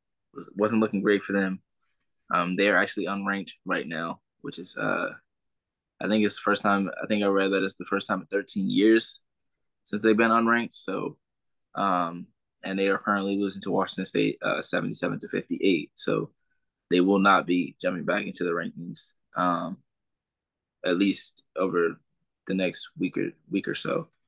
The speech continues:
um, which is crazy because Maryland started out fast. They, they were up double digits. So I thought,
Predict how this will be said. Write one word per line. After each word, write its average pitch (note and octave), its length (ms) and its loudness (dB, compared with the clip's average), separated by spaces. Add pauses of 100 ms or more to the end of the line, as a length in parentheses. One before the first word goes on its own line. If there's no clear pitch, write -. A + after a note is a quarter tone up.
(380)
um, E2+ 500 0 (360)
which A#2 160 2
is A#2+ 80 0
crazy C3+ 340 4
because G2+ 260 -2
Maryland A#2+ 360 2
started A#2 280 2
out A#2+ 240 0
fast. G#2+ 460 -6
They, G#2+ 400 -6 (160)
they G2+ 120 -4
were G#2 200 -2
up A2 160 2 (320)
double F#2+ 260 -6
digits. F#2 400 -10
So F#2 140 -2
I F#2 80 0
thought, F#2 300 -2